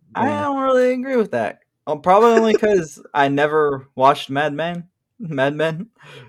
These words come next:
Speaker 1: But
Speaker 2: You're
Speaker 1: yeah, I don't
Speaker 2: kidding,
Speaker 1: know.
Speaker 2: dude.
Speaker 1: He
Speaker 2: You?
Speaker 1: came off as
Speaker 2: What?
Speaker 1: good. Yeah, no.
Speaker 2: Oh my gosh.
Speaker 1: <laughs> Not a big T V guy. I got a couple shows, but not the biggest in T V.
Speaker 2: Well, that's fine. But I, I would strongly recommend Mad Men. Mad Men was,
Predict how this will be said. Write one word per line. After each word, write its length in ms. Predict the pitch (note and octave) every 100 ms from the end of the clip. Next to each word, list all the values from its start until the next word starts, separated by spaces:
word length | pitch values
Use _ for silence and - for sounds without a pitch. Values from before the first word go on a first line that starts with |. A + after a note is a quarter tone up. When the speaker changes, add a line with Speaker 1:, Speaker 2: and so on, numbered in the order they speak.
| _ _ _
Speaker 1:
But 460 | C#4+ C#4 B2 A2 - - _ _ -
Speaker 2:
You're 140 | D3
Speaker 1:
yeah, 320 | C3+ - D3+ D#3+
I 20 |
don't 0 |
Speaker 2:
kidding, 180 | C3 A2
Speaker 1:
know. 160 | A2 G#2+
Speaker 2:
dude. 100 | G#2
Speaker 1:
He 80 | A2+
Speaker 2:
You? 200 | F3 B3
Speaker 1:
came 120 | A#3+
off 280 | D#4 E4+ -
as 100 | -
Speaker 2:
What? 300 | E4 G4 F4
Speaker 1:
good. 180 | - _ _ _ _ _ _ _ B2
Yeah, 280 | C#3 C#3+ C3
no. 300 | C3+ C#3+ G2
Speaker 2:
Oh 20 |
my 180 | F#2+ F#2+
gosh. 500 | G2+ G2 F#2+ F#3 - _
Speaker 1:
<laughs> 220 | _ _ D3
Not 160 | G3+
a 40 | A3
big 220 | G3 -
T 100 | E3+
V 120 | C3+
guy. 260 | A2+ G2+ A2+ _
I 120 | - D#3
got 220 | F3+ D#3+
a 60 |
couple 240 | C#3+ - A#2
shows, 340 | - G#2+ A2+
but 280 | G#2+ G#2+ - _ _ _ _ _
not 120 | A#2+ A2
the 60 |
biggest 260 | - C3+ -
in 80 | -
T 160 | -
V. 180 | A1 - _ _ _ _ _ F3
Speaker 2:
Well, 200 | C4+ D4+
that's 160 | C4+
fine. 200 | - - - _ _
But 460 | F3+ F3 D3+ - _ C3+
I, 160 | B2+ -
I 100 | C3+
would 280 | C3+ B2+ C#3+
strongly 400 | - - G#2+ G2+
recommend 440 | F#2 F#2 F2 F2 E2+
Mad 220 | E2+ D2+
Men. 180 | D#2 - _ -
Mad 180 | F#2+
Men 160 | F#2 F#2 E2
was, 300 | F2 -